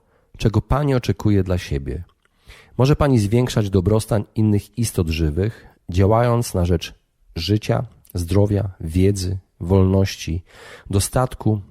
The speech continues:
bezpieczeństwa, piękna i pokoju. Historia pokazuje, że kiedy współodczuwamy z innymi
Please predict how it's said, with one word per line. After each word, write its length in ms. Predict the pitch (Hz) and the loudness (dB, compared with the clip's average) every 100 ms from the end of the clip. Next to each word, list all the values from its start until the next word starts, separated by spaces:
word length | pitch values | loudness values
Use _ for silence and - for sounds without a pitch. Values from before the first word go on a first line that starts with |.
| - | -6
bezpieczeństwa, 720 | 92 - 87 - 107 - 92 | -4 -2 -2 0 0 0 -4
piękna 460 | - 113 117 - 101 | 0 0 0 0 0
i 80 | |
pokoju. 520 | - 87 - 71 71 78 _ _ _ _ _ _ - | 0 -2 0 -2 -2 -6 _ _ _ _ _ _ -16
Historia 380 | - - 151 143 | -6 0 0 0
pokazuje, 520 | 113 110 104 120 123 | -2 0 0 2 2
że 140 | 104 | 2
kiedy 440 | - 139 139 98 98 - | 0 0 2 0 -2 -8
współodczuwamy 1120 | - - 113 - 107 - - 95 131 143 98 | -6 0 0 -2 -6 -6 -2 2 2 2 2
z 100 | 85 | 2
innymi 640 | 87 87 82 82 92 113 | 0 2 2 0 0 -4